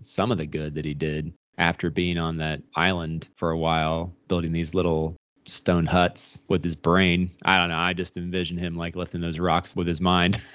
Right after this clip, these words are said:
<laughs> putting them all, putting them all together, right? Like Legos. Like, "Well, I'm here. I might as well start building some rocks and hanging out with these weird ladies that are taking care of the island." I don't know.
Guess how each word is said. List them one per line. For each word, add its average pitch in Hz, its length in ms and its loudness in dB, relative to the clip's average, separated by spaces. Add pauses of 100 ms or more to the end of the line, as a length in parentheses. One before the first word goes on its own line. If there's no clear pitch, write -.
(160)
<laughs> - 300 -10
putting 90 180 -2
them 92 140 2
all, 92 240 4 (340)
putting 147 160 6
them 123 60 4
all 117 100 8
together, 98 460 2 (320)
right? 98 220 0
Like 95 180 0
Legos. 95 560 0
Like, 95 160 -2
"Well, 117 400 4
I'm 98 120 -4
here. 107 300 4
I 98 40 2
might 98 160 0
as 95 100 -2
well 90 220 -2
start - 420 -2
building 90 320 2
some 87 240 -6
rocks 95 420 2
and 85 360 -4
hanging 98 280 2
out 98 120 0
with 95 160 0
these 87 240 -2
weird 95 240 4
ladies 92 500 2
that 87 160 0
are 85 320 0 (180)
taking 92 280 -2
care 95 160 4
of 92 80 4
the 82 120 2
island." 87 420 2
I 87 100 2
don't 87 120 -2
know. 87 200 -2